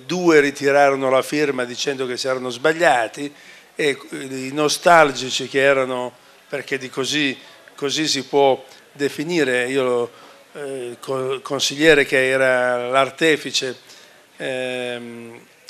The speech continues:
lo, lo chiamo federale, perché, perché lui insomma lo è stato, no? Eh, e, e si è dovuto ritirare in buon ordine. Questo però mi serve per dire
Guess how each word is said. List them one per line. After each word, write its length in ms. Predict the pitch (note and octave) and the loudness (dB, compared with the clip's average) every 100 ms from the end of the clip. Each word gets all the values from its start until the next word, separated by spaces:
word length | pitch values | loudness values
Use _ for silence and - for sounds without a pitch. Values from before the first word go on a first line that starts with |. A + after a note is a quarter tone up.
| _ _ _ - | _ _ _ -8
lo, 380 | C#3 C3+ C3 | -2 0 0
lo 160 | C3 C#3 | 0 0
chiamo 380 | C3 D#3 C#3+ C3+ | 2 2 4 0
federale, 920 | - C#3+ C#3+ D3+ C3 A#2 G#2+ G#2 G#2+ - A#2 - - | -2 0 4 6 6 2 -2 -6 -8 -16 -20 -20 -14
perché, 520 | A#2+ A2 B2+ C3 A#2+ - - - - - _ | -14 -10 -6 -6 -8 -18 -20 -20 -20 -20 _
perché 220 | D3 A#2+ | -12 -8
lui 120 | C3+ | -4
insomma 340 | C3 - C3 B2+ | -4 -4 -4 -2
lo 140 | C3 | -2
è 40 | C3 | -2
stato, 680 | - D3 B2+ A2 B2 A#2+ - | 4 4 4 2 -4 -6 -4
no? 280 | B2+ C#3+ - _ - - - - _ - | -2 -2 -4 _ -20 -20 -20 -20 _ -10
Eh, 1000 | D#3 C#3 C3+ C3 B2+ C3 B2+ B2+ B2 B2+ - _ _ _ - | -2 0 0 -2 -4 -4 -4 -6 -8 -10 -16 _ _ _ -4
e, 880 | D#3 D3+ D3 C#3+ C#3 C3+ C3 B2+ B2+ | -2 0 0 0 0 0 0 -2 -4
e 180 | D#3+ D3 | -2 0
si 140 | - | 2
è 60 | D3+ | 2
dovuto 380 | D3+ D#3+ D#3 | 2 2 2
ritirare 540 | D#3 D3 D3 D#3 D3 C#3+ | 2 2 2 4 4 4
in 100 | C#3 | 0
buon 180 | C#3 C3+ | 0 2
ordine. 600 | B2 A2+ A2+ A#2+ A#2 A2+ - - | 2 0 -4 -10 -10 -12 -18 -20
Questo 380 | - A3 G#3+ F3 | 0 2 2 0
però 240 | D#3 D#3+ D3 | 4 4 4
mi 160 | D3+ | 2
serve 400 | - F#3 E3 C#3+ | 2 2 2 0
per 200 | C#3 C#3+ | 0 -2
dire 640 | C#3+ C#3 G2+ G#2 C3+ - | -2 -6 -6 -6 -6 -8